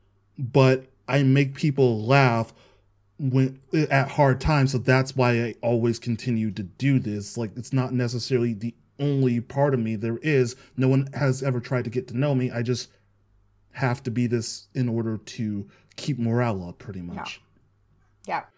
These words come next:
Speaker 1: But also, the, and the other true thing I wanna say is just, like,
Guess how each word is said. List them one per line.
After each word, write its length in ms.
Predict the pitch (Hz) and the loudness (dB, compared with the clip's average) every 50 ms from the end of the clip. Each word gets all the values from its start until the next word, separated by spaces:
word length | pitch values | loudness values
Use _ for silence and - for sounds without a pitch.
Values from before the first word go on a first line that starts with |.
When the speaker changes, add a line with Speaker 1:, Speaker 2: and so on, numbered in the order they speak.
| _ _ _ _ _ | _ _ _ _ _
Speaker 1:
But 180 | 139 135 139 139 | 0 0 0 2
also, 460 | 135 156 196 208 202 - 185 170 - - _ _ _ _ | 4 6 6 6 6 4 2 2 2 -4 _ _ _ _
the, 220 | - 156 147 143 - - | -2 0 0 0 0 2
and 200 | 151 147 143 131 | 4 6 6 6
the 120 | 120 123 - | 4 4 4
other 260 | 135 185 247 302 247 | 4 4 6 6 4
true 280 | 156 - - 143 131 120 | 2 0 -2 -2 -2 0
thing 240 | - - 120 117 110 | 0 -2 -2 -2 -2
I 60 | 110 | -4
wanna 180 | 110 113 117 113 | -4 -4 -6 -6
say 220 | - - 135 143 | -4 -2 0 0
is 120 | 156 151 | 0 0
just, 160 | 180 240 233 - | 0 -2 0 2
like, 240 | 294 262 - - | 2 2 2 2